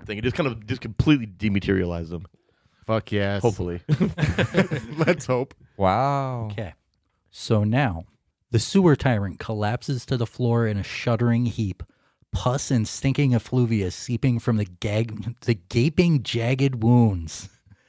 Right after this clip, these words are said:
Speaker 4: inflicted upon its gargantuan form. As the spark of life is extinguished, the entire building starts to shake and rumble.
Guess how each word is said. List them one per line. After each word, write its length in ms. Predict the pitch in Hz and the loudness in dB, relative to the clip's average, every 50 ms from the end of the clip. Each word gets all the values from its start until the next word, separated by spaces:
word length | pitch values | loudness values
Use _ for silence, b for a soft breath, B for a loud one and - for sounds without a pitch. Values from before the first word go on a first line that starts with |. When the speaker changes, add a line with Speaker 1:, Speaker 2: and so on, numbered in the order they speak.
| b b b b b 120 | b b b b b -2
Speaker 4:
inflicted 560 | 107 95 - - - 135 139 - - 147 120 | -2 -2 -4 -2 0 0 0 2 2 2 2
upon 300 | 110 - - 123 123 120 | 2 2 2 2 4 4
its 160 | 117 107 - | 2 2 0
gargantuan 840 | - - 110 95 87 - - 101 107 110 107 - 120 113 110 107 101 | 0 0 0 0 -2 -4 -4 0 0 0 0 2 2 4 4 2 2
form. 520 | - - 98 92 90 85 80 78 - - _ _ _ _ _ _ _ _ _ - | 0 -2 -2 -2 -2 -2 -4 -6 -10 -14 _ _ _ _ _ _ _ _ _ -4
As 180 | 107 107 - - | -2 -2 -2 -2
the 80 | 110 | -4
spark 380 | - - - - 113 120 120 - | -6 -4 0 0 0 2 2 -2
of 160 | 135 110 113 | -4 -2 0
life 260 | 117 120 123 - - | 0 0 0 2 0
is 140 | 123 113 - | -2 -2 -2
extinguished, 640 | 123 - - - - 123 113 104 104 95 87 - - | -4 -6 -6 -2 0 2 2 4 2 0 0 -2 -4
the 160 | - 104 98 | -2 -2 -2
entire 480 | 92 87 - - 104 101 101 113 117 110 | -2 -4 -4 -6 -4 -2 0 0 0 2
building 420 | 113 120 117 110 107 104 98 95 | 4 4 4 4 2 2 0 -2
starts 400 | - - - 101 101 - - - | -4 -2 0 0 0 0 -4 -10
to 100 | - - | -10 -10
shake 540 | - - - - - 107 110 113 - - - - | -10 -8 -6 -2 -2 0 -2 -2 -4 -10 -12 -6
and 220 | 107 104 95 90 | -4 -4 -4 0
rumble. 460 | 98 101 98 98 92 85 71 - - | 0 0 2 0 0 -4 -8 -12 -14